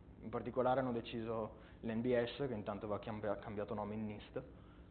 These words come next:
ha deciso: "Intanto ci serve che supporti centoventotto bit, centonovantadue e duecentocinquantasei bit di chiave", perché gli piaceva, e, e che sia sicuro, ovviamente. Allora, nuova call per richieste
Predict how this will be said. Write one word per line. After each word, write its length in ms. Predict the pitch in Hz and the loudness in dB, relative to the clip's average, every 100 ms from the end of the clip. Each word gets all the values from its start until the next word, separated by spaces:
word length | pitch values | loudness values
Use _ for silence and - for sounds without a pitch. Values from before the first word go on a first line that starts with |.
| - - - - | -18 -18 -16 -4
ha 100 | 131 | -2
deciso: 520 | 120 117 110 113 107 | 0 0 4 4 4
"Intanto 360 | 117 110 120 127 | 0 2 2 2
ci 100 | 110 | -2
serve 580 | 113 92 92 85 - - - - - - - - | 2 2 2 -4 -8 -16 -18 -18 -18 -18 -18 -10
che 80 | - | -6
supporti 420 | 147 117 107 101 110 | -4 2 4 4 2
centoventotto 640 | 131 135 143 135 131 127 | 2 4 2 4 2 2
bit, 320 | 131 165 175 | 4 4 4
centonovantadue 840 | - 127 127 123 117 110 120 147 147 | 0 0 2 0 0 0 2 4 4
e 20 | |
duecentocinquantasei 960 | 123 113 113 120 120 107 113 107 113 | 2 -2 -4 -4 -4 -4 -4 -2 -4
bit 200 | 104 101 | -4 -6
di 120 | 98 98 | -6 -6
chiave", 320 | 95 98 170 - - - - - - - - - - - | -4 -4 -6 -10 -18 -18 -18 -18 -18 -18 -18 -18 -18 -16
perché 400 | - - 98 95 - | -14 -8 -6 -6 -10
gli 80 | |
piaceva, 360 | 98 85 - - - - - - - - - - - - - - - - - | -10 -8 -8 -12 -12 -18 -18 -18 -18 -16 -16 -16 -16 -16 -16 -16 -16 -14 -10
e, 640 | - 160 143 131 123 135 98 | 2 6 8 10 8 8 4
e 100 | 170 | -2
che 100 | 107 | -4
sia 160 | - 98 | -6 -6
sicuro, 320 | 104 143 110 | 0 4 4
ovviamente. 460 | 104 98 92 117 - | 4 0 -2 -4 2
Allora, 480 | 143 135 135 127 - | 8 10 10 8 4
nuova 600 | 123 135 147 139 131 - | 8 10 12 10 6 -2
call 600 | - 127 127 131 123 - | 2 4 6 6 6 2
per 100 | 120 | -4
richieste 760 | 101 - 101 95 - 107 101 | -4 0 0 0 -2 -2 -2